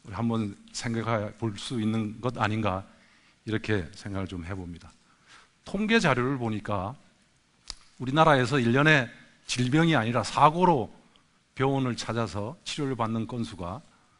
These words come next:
천삼백만 건, 대충 우리 인구 네 명당 한 분이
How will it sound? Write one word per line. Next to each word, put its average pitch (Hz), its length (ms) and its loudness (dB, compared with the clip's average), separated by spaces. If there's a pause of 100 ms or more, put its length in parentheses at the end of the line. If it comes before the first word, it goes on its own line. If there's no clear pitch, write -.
(220)
천삼백만 120 760 -4
건, 98 280 -10
대충 117 420 -6 (580)
우리 104 380 -6 (140)
인구 120 320 -4
네 123 180 2
명당 143 320 2
한 127 220 -6
분이 98 340 -6